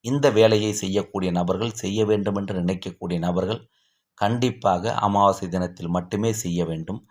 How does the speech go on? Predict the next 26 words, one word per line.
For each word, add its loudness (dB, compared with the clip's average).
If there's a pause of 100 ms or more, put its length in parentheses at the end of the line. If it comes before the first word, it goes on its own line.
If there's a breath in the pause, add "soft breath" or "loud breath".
(420)
மற்ற 4
நாட்களில் 0
இதை -2
செய்யாதீர்கள். -4 (1000)
இந்த 0
காணொளி 6
உங்களுக்கு -2 (120)
பயனுள்ளதாக 2
இருந்தால் 0
பயன்படுத்திக் -4
கொள்ளுங்கள். -4
பிறருக்கு -2
பயன் -4
தரும் -2
என்றால் 2
பகிருங்கள். -4 (340)
எதிரிகளுக்கு -2
பாதிப்பு 2
ஏற்படுத்தக்கூடிய -4
மற்ற 2 (120)
பூஜைகளை -2
செய்ய -2
வேண்டும் 2
என்று -2
நினைக்கக்கூடிய -4
நபர்கள் 0